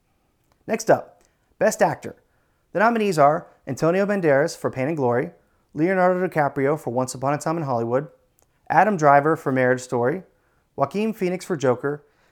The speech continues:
and Jonathan Pryce for The Two Popes. Joaquin Phoenix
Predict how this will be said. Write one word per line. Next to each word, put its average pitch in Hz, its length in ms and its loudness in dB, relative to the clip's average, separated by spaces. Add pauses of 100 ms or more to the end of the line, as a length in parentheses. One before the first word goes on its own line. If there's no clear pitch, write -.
and 214 320 -2
Jonathan 190 380 -2
Pryce 156 260 4
for - 140 -8
The 127 80 -8
Two 127 180 -2
Popes. - 440 -12 (800)
Joaquin 180 440 -4
Phoenix 151 420 -4